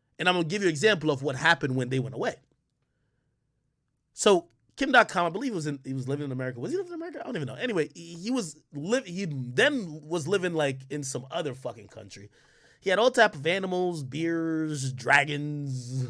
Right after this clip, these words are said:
<laughs> giraffes, pterodactyls. Everything was living on his property. He was living a life. Guy was living a life. Anyway, they eventually raided him. They caught him. And they, they really shut him down because even though he did not live in the United States,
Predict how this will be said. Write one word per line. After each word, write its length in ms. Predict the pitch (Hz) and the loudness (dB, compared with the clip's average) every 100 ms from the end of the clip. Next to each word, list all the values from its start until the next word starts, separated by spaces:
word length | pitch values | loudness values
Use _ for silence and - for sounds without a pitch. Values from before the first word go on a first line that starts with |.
| 131 | -6
<laughs> 40 | |
giraffes, 880 | 127 123 143 139 139 - - - - - - - _ | -2 2 4 4 2 0 0 0 -4 -14 -20 -20 _
pterodactyls. 640 | - 165 135 135 135 151 151 | 0 0 2 2 2 -2 -2
Everything 340 | 277 339 247 | 0 2 2
was 140 | 208 165 | 2 2
living 160 | 170 | 2
on 80 | 165 | 2
his 80 | 135 | 2
property. 340 | 139 - 208 | 0 -2 -2
He 100 | 175 | -6
was 140 | 254 208 | -6 -4
living 180 | 160 | -2
a 80 | 131 | -2
life. 400 | 117 117 98 - _ | -4 -6 -8 -18 _
Guy 160 | - 127 | -4 0
was 100 | 120 | 0
living 140 | 101 | -2
a 40 | 90 | -12
life. 220 | 92 85 _ _ _ _ _ _ _ _ _ _ - | -14 -16 _ _ _ _ _ _ _ _ _ _ 4
Anyway, 380 | 294 240 175 170 | 6 8 6 4
they 100 | 190 | 2
eventually 380 | 214 254 240 196 | 4 4 2 0
raided 300 | 165 160 156 | 4 4 4
him. 80 | 147 | 0
They 80 | 135 | 0
caught 260 | 143 127 | 2 2
him. 140 | 120 127 - _ _ _ _ - - - | 2 -6 -16 _ _ _ _ -20 -20 -6
And 560 | 147 147 143 139 135 135 | 0 4 4 2 0 -2
they, 140 | 139 | -2
they 140 | 156 156 | -2 0
really 200 | 185 202 | 2 2
shut 200 | - 160 | 4 2
him 60 | |
down 220 | 143 135 131 | 4 2 2
because 260 | 135 131 | 0 -2
even 160 | 180 170 | -2 4
though 180 | 156 135 | 6 4
he 280 | 135 262 | 2 0
did 160 | 220 156 | 2 4
not 180 | 135 120 | 4 2
live 140 | 120 | -2
in 40 | 113 | -4
the 60 | |
United 240 | 113 104 107 | -8 -10 -4
States, 380 | 208 208 - | 2 2 2